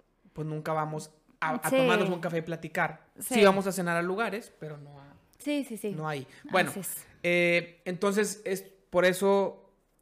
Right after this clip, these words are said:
Speaker 1: el, el hecho de ver a tanta gente en la boda a mí me, me, me dio mucha felicidad.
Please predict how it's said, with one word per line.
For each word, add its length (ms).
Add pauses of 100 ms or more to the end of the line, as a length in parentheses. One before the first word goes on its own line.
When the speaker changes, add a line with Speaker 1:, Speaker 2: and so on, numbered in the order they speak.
(560)
Speaker 1:
el, 160
el 280
hecho 220
de 100
ver 180
a 120
tanta 340
gente 340
en 100
la 100
boda 240
a 40
mí 140
me, 320
me, 420
me 180
dio 160
mucha 300
felicidad. 580